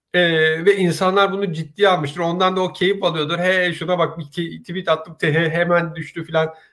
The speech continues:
Hani şeyin, Bill Gates'in dediği çok önemliydi. Elon'un kaybedecek parası var. Çok umursamıyor. Parayı umursamıyor.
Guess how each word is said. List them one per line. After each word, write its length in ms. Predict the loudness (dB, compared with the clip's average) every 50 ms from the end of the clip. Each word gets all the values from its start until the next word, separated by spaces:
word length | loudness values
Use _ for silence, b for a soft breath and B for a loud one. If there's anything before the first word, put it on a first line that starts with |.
| B
Hani 300 | 0 2 2 2 0 -4 -10 _ _ _ _ _ _ _ _ _ _ _ _
şeyin, 480 | -10 -4 0 4 4 4 4 2 0 -2
Bill 140 | -2 0 0 4
Gates'in 320 | 6 6 6 6 4 2 2
dediği 200 | 2 2 0 0
çok 180 | 2 2 4
önemliydi. 580 | 4 4 4 2 2 0 -2 -4 -4 -4 -4 2
Elon'un 360 | 4 4 4 4 2 -2 -4
kaybedecek 640 | -2 2 2 4 4 2 0 0 -2 -2 -2 2
parası 380 | 4 4 4 4 4 2 0 2
var. 180 | 2 2 2 2
Çok 160 | -2 -4 -4
umursamıyor. 640 | -6 -6 -6 -6 -2 0 0 0 2 0 0 0 2
Parayı 260 | 2 2 2 2 0
umursamıyor. 720 | -2 -2 -2 -4 -4 -2 -2 -2 -2 -2 -4 -4 -6 -10